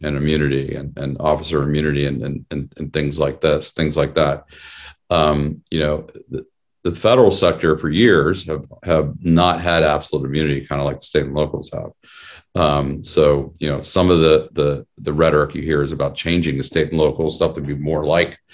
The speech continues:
um, the, you know, the federal, but that's, that's, <laughs> that's a whole different show. <laughs> We could,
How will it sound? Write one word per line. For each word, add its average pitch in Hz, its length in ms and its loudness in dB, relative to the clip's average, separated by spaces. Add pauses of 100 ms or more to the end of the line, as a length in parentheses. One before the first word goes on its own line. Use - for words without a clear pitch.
(460)
um, 78 480 -2
the, - 120 -4
you 92 120 0
know, 76 140 4
the 76 100 -2
federal, 73 460 2
but 87 60 2
that's, - 380 -2
that's, - 340 2
<laughs> - 0 -
that's 160 420 2
a 110 160 6
whole 120 220 6
different 107 300 0
show. 73 380 4
<laughs> 175 460 4
We 127 140 4
could, 98 180 -6